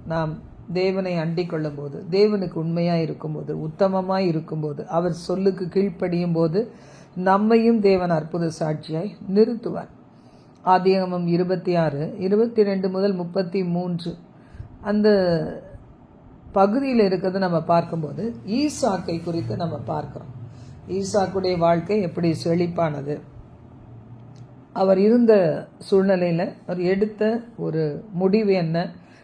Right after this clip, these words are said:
கர்த்தர் அவரோடு பேசினது என்ன, அதெல்லாம் நம்ம முந்தின வசனங்கள்ல வாசிக்க முடியும். அப்படி பஞ்ச காலத்துக்கு தப்பித்து கொள்வதற்காக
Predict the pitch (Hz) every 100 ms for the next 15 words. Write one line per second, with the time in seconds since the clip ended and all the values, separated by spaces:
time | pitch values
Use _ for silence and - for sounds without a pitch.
0 | - 208 196 - 247 214 180 175 175 170
1 | 170 165 170 165 156 151 151 185 180 190
2 | 196 175 165 165 180 190 185 170 147 143
3 | 165 170 175 165 160 160 156 156 160 -
4 | 165 143 147 151 233 - - - - -
5 | - - - 185 226 220 185 185 233 -
6 | - - - - - - - - - -
7 | - - 208 220 233 294 285 247 233 226
8 | 233 208 240 - 196 175 226 226 233 226
9 | 196 208 202 208 208 202 - 190 208 226
10 | 220 247